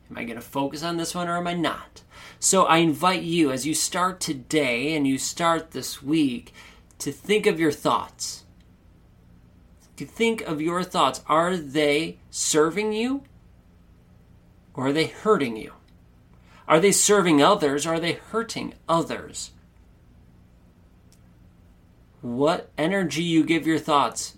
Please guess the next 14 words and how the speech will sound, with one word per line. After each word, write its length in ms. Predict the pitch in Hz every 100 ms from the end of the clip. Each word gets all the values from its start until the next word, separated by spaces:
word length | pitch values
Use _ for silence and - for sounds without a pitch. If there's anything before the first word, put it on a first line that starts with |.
| 127 117
do 240 | 135 147
matter. 500 | 127 120 117 - - - - - - _ _ _ - -
And 140 | - 127
we 160 | 175
can 140 | 165 143
get 280 | 160 170 135
into 280 | 151 143
the 80 | 151
whole 260 | 139 160 156
quantum 480 | - 151 156 147 139
physics 640 | 151 143 156 156 - - - -
idea 680 | 139 139 117 131 151 156 -
of 280 | 143 143
it. 320 | 120 - -